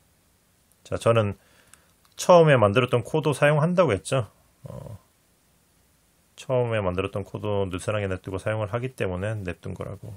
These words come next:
이렇게, 어, 해주시면은, 자, 끝까지 오면은 이, 요 키티 때문에 좀 잘 안 보인다. 어, 뜨는 동안은 좀 튀어나와야겠다. 하나,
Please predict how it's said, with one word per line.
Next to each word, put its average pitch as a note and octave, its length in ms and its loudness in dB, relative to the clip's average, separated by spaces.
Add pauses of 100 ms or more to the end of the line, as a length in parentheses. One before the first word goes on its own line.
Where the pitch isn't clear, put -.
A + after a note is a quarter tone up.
(160)
이렇게, F#2 520 -14 (3000)
어, F#2+ 260 -10
해주시면은, A2 600 -2 (1500)
자, G2 240 0 (1080)
끝까지 D#3+ 380 6
오면은 C3+ 720 6 (320)
이, A2 240 -8
요 B2+ 160 -4
키티 D#3 380 -8
때문에 A#2+ 340 0
좀 G#2+ 200 -8
잘 A2+ 180 -2
안 F#2 140 -2
보인다. F2+ 500 -6
어, F2 300 -12
뜨는 B2 200 -6
동안은 F#2 380 -4
좀 F#2 180 -12 (120)
튀어나와야겠다. F#2 600 -6 (1200)
하나, C#3+ 480 4